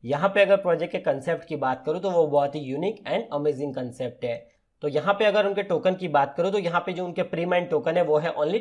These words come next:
ten thousand टोकन, और यहाँ पे already अभी उनका टोकन सेल चल रहा है।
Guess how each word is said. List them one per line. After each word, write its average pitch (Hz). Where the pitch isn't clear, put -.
ten 147
thousand 131
टोकन, 117
और 139
यहाँ 156
पे 202
already 196
अभी 185
उनका 180
टोकन 165
सेल 170
चल 170
रहा 131
है। 196